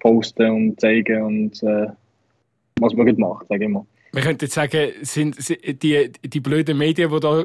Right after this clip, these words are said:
Speaker 2: schuld sind, so, wo, wo da penetrant in die Garderobe runtergehen, aber es sind eben zum Teil auch die Spieler, die dann irgendwie Insta-Live machen und dann hörst du irgendwie nebendran noch, wie irgendeine vulgäre Sache in Richtung Gegner sagt und so, alles schon passiert in der letzten Zeit. Aber ich glaube,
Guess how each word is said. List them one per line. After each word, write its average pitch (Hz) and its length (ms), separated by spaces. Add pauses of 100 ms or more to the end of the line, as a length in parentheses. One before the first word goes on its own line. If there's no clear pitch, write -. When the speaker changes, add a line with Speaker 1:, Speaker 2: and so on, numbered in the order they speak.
Speaker 2:
schuld 165 300
sind, 160 200
so, 160 280
wo, 151 240
wo 147 100
da 143 240
penetrant 156 640 (160)
in 151 200 (120)
die 190 140
Garderobe 160 580
runtergehen, 160 400
aber 143 140
es 123 80
sind 170 100
eben 160 160
zum - 160
Teil 214 220
auch 190 80
die - 80
Spieler, 196 260
die 175 120
dann 180 140
irgendwie 175 300
Insta-Live 180 640
machen 180 320
und 165 160
dann 175 160
hörst 185 200
du 208 40
irgendwie 185 200
nebendran 202 560
noch, 196 140 (300)
wie 185 120
irgendeine 185 520
vulgäre 190 480
Sache 214 360
in 196 200
Richtung 196 320
Gegner 220 360
sagt 214 340
und 196 100
so, 202 220
alles 208 320
schon 202 180 (300)
passiert 202 480
in 202 80
der 196 60
letzten 202 280
Zeit. 170 100
Aber 185 200
ich 196 180
glaube, 185 380